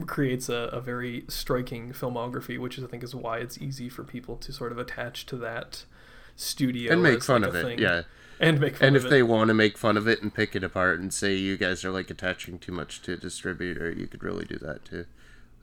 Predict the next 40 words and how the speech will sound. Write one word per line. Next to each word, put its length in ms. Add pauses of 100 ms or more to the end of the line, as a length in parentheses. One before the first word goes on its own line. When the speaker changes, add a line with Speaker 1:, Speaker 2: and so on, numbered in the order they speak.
Speaker 2:
Um, 320 (1300)
but 140
they, 160
they 200
choose 300
the 80
right 240
projects. 560
I 80
think 40 (160)
Speaker 1:
Yeah. 40
Speaker 2:
it, 60 (180)
I 60
think 220
they 160
have 200
a 200 (340)
excellent 480
track 360
record 360
for 120
me. 280 (120)
Um, 400 (760)
yeah, 160
I 80
guess 240
I'm 100
still, 300 (400)
I'm 280 (1080)
circling 460
back 200
to 80
that 120
because 260
of 80
Aftersun. 720
Like, 180
it's 220
just 180
such, 320